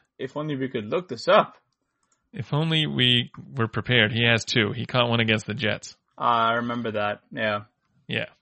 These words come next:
Speaker 2: So, yeah, he's, he's getting some touchdowns. I mean, he's had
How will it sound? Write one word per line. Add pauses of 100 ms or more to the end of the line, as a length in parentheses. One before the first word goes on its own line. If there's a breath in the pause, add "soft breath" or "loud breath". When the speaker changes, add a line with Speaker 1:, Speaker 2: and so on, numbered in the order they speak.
(260)
Speaker 2:
So,
yeah,
he's, (200)
he's
getting
some
touchdowns.
I
mean,
he's
had